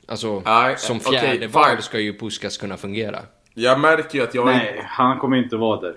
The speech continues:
Speaker 3: Alltså, Pu-, Puskas kommer inte vara fjärde val i Inter.
Speaker 2: Det är
Speaker 3: Alltså,
Speaker 2: Politano
Speaker 3: det,
Speaker 2: då?
Speaker 3: jag, för mig, ja, exakt. För mig är det skam, fan. Alltså, och jag, oftast så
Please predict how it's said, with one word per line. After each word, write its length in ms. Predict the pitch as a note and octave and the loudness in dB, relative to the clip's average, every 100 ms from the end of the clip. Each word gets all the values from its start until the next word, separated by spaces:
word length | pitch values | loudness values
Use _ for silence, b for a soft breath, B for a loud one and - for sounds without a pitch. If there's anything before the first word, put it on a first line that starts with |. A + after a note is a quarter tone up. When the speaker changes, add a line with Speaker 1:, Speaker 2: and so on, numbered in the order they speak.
| D2 | -10
Speaker 3:
Alltså, 260 | G2+ B2 A2+ | -2 0 0
Pu-, 140 | C#3 B2+ | -4 -4
Puskas 400 | C#3+ B2+ C3 A#2+ | -4 -2 -2 -2
kommer 260 | - A2 G#2+ | -4 -4 -4
inte 180 | G#2 | -6
vara 440 | G2 G#2 G2 F2+ F2 | -6 -2 -2 -4 -6
fjärde 300 | - F#2 F#2 | -6 -6 -4
val 220 | F#2+ F#2 | -4 -4
i 60 | F#2 | -6
Inter. 160 | E2+ G#2 | -6 -4
Speaker 2:
Det 60 | |
är 40 | G#2+ | -2
Speaker 3:
Alltså, 140 | B2 | 0
Speaker 2:
Politano 360 | A2+ B2+ A#2+ A2+ | 0 0 2 2
Speaker 3:
det, 60 | |
Speaker 2:
då? 140 | A2+ - | 0 0
Speaker 3:
jag, 180 | A#2+ C3+ - | 2 2 0
för 100 | - | -2
mig, 400 | D3 E3+ D3+ E3 - - | 2 2 2 -4 -16 -10
ja, 360 | - G#2 - - | -2 -2 -4 -8
exakt. 360 | - - G2+ - | -10 -6 -6 -2
För 80 | C#3+ | 2
mig 180 | E3+ F3 | 4 2
är 40 | |
det 180 | C3+ B2 | 2 -4
skam, 460 | - - C3+ G#2 - | -4 2 4 2 -2
fan. 300 | F#2 G#2 D3 - - | -2 -2 -4 -8 -16
Alltså, 220 | F#2 G2 | -12 -8
och 320 | F#2+ F#2 G2+ | -8 -6 -4
jag, 160 | G#2 G#2+ - | -4 -6 -8
oftast 420 | B2+ - C#3 B2+ | -10 -4 -2 -2
så 320 | - G#2+ G#2 | -2 -2 -4